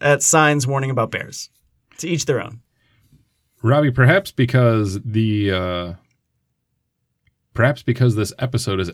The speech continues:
Speaker 2: airing so late in the week, so close to when the game's being played, whoever calls in first and says, "Hey, I want those tickets," we'll try and get 'em to you.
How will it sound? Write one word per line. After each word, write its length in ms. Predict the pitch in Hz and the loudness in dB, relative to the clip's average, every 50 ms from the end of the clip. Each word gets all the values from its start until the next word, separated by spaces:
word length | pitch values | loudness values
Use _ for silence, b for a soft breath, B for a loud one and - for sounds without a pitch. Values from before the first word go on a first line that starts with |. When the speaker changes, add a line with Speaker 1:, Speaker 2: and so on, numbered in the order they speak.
| - | -6
Speaker 2:
airing 320 | 117 117 117 113 107 101 92 | -4 -2 -2 -2 -2 -4 -6
so 220 | - - 98 87 | -6 -6 -6 -6
late 400 | 87 87 90 90 117 113 - - - _ _ _ | -4 -4 -4 -4 -4 -6 -8 -12 -20 _ _ _
in 140 | - 110 104 | -6 -4 -2
the 80 | 98 87 | -2 -2
week, 320 | 87 101 127 170 - - | 0 0 0 -2 -4 -8
so 200 | - - 120 113 | -4 -2 0 0
close 340 | - - - 107 110 - - | 0 -2 -4 -4 -4 -4 -4
to 100 | - 110 | -4 -4
when 100 | 107 101 | -4 -4
the 80 | 101 | -4
game's 220 | 95 101 101 90 - | -4 -4 -6 -6 -6
being 220 | - 98 95 92 | -6 -6 -6 -6
played, 320 | 87 - 98 104 117 117 - _ _ _ _ _ _ _ _ _ _ _ | -4 -4 -4 -4 -4 -6 -8 _ _ _ _ _ _ _ _ _ _ _
whoever 300 | - - 120 117 110 120 | -2 0 2 2 2 0
calls 360 | 113 - 117 110 113 113 104 | 0 0 0 0 2 2 2
in 100 | 117 117 | 2 0
first 360 | 101 - - 120 127 123 - - | 0 0 0 0 0 0 -2 -6
and 120 | 95 87 | -8 -4
says, 200 | - 98 95 - | -4 -4 -2 -2
"Hey, 160 | 104 101 104 | -2 -2 -2
I 60 | 101 | -2
want 220 | 101 98 98 98 - | -2 -2 -4 -2 -2
those 160 | 101 98 - | -4 -4 -2
tickets," 480 | - 117 117 - 82 - - - - - _ _ _ _ _ _ _ _ | -2 -4 -4 -4 -6 -10 -12 -14 -16 -18 _ _ _ _ _ _ _ _
we'll 140 | - 98 95 | -2 -2 -2
try 260 | - - 107 101 101 | -2 -2 -2 -2 -2
and 100 | 98 95 | -2 -2
get 120 | 98 98 | -2 -4
'em 100 | 98 90 - | -4 -4 -4
to 80 | - | -4
you. 160 | 82 82 82 | -4 -4 -6